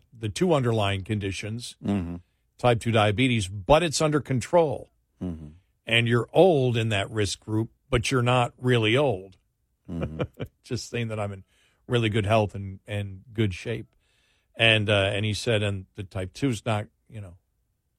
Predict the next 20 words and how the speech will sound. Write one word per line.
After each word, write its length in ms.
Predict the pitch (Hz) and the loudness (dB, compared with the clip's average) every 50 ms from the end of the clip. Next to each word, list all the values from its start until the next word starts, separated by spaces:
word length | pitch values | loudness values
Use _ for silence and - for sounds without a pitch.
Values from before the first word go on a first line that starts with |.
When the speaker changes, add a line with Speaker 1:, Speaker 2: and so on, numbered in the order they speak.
| _ _ _ _ _ _ _ - - - - _ _ _ _ _ _ _ _ _ _ _ _ - | _ _ _ _ _ _ _ -20 -20 -20 -20 _ _ _ _ _ _ _ _ _ _ _ _ -2
Speaker 1:
you're 160 | 117 127 123 | 0 2 2
under 160 | 117 110 107 | 2 0 -2
control." 640 | - - 104 98 - - 160 151 135 113 107 101 - _ _ - | -4 -8 -10 -8 0 4 4 4 4 4 0 -2 -6 _ _ -2
Remember 200 | 147 156 175 170 | 0 4 4 4
I 120 | 160 156 | 4 4
asked 160 | 147 127 - | 2 0 0
that 140 | 147 131 113 | 0 -2 0
question 360 | - - 147 127 - - 120 | 2 2 2 2 0 -2 -4
way 140 | 113 117 117 | -2 0 0
back 280 | 104 101 107 95 92 - | 0 0 -2 -2 -2 -4
when, 280 | 117 113 107 92 - _ _ _ _ _ _ _ _ | -6 -6 -6 -6 -8 _ _ _ _ _ _ _ _
when 100 | - 110 | -14 -12
they 80 | 104 104 | -10 -10
said 240 | 98 - 120 107 101 | -6 -4 -4 -4 0
diabetes, 560 | 117 101 101 95 95 120 117 107 95 90 - | 0 0 0 0 -2 -4 -6 -6 -6 -8 -12
and 80 | - | -14
I 40 | 107 | -14
said, 180 | 98 - 117 - | -12 -12 -12 -10
"Under 160 | 123 120 110 | -8 -8 -8
control, 640 | 101 - - 110 - - 120 117 117 127 139 139 | -8 -10 -12 -16 -10 -6 -4 -2 -2 -2 -4 -6